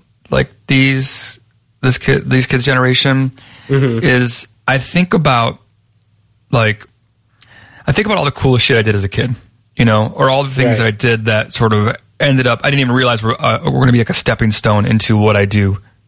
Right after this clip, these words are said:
Speaker 1: today.
Speaker 2: Yeah.
Speaker 1: And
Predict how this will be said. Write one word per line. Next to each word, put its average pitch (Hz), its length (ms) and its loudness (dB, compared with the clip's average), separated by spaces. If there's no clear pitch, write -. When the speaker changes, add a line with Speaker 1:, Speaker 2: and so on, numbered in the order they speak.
Speaker 1:
today. 135 380 -2
Speaker 2:
Yeah. 113 320 -2
Speaker 1:
And 117 720 2